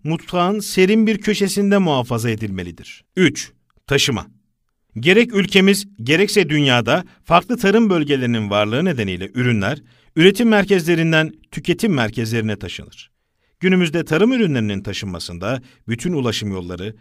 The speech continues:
karayolu, deniz yolu, demir yolu ve hava yolu kullanılmaktadır. Taşıma süresinin uzunluğu, taşınacak ürünün fizyolojik yapısı nedeniyle taşımaya olan duyarlılığı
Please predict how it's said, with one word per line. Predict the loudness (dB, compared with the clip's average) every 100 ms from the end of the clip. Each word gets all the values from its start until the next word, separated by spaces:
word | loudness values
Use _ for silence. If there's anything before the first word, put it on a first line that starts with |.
| _
karayolu, | -8 -4 -2 -2 -6 -12 _ _ _
deniz | -4 -2 -4
yolu, | -6 -8 -12 _ _ _
demir | -4 -2 -2
yolu | -4 -6 -10 -12 _
ve | -10
hava | -8 -6 0
yolu | 0 0 -2
kullanılmaktadır. | -2 0 2 2 2 0 -8 -12 _ _ _ _ _
Taşıma | -2 2 0
süresinin | 2 2 2 2 2
uzunluğu, | 2 0 0 0 0 -2 -6 _ -6
taşınacak | -4 0 0 0 0
ürünün | -2 0 -2
fizyolojik | -4 -4 -2 -2 -4 -4
yapısı | -6 -6 -8
nedeniyle | -8 -8 -12 -8 -4 -4 -8 _ _
taşımaya | -8 -4 -2 0 0
olan | -2 -4
duyarlılığı | -4 -4 -4 -6 -4 -4